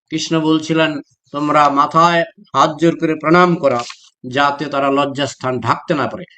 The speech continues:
কৃষ্ণের অন্তরঙ্গ লীলা, যে সমস্ত লীলা শ্রবণ করে চৈতন্য মহাপ্রভু অজ্ঞান হয়ে যেতেন।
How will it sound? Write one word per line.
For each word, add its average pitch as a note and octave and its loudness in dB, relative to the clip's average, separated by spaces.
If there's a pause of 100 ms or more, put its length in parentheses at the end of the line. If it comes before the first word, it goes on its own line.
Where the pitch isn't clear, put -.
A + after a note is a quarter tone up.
(320)
কৃষ্ণের D3+ -4
অন্তরঙ্গ D3+ 0
লীলা, D3+ 2 (360)
যে C#3+ -2
সমস্ত A#3+ -2
লীলা F#3 4
শ্রবণ E3+ 0
করে E3+ 0
চৈতন্য E3 -2
মহাপ্রভু D#3 -2
অজ্ঞান D#3 0
হয়ে D#3 -4
যেতেন। E3 2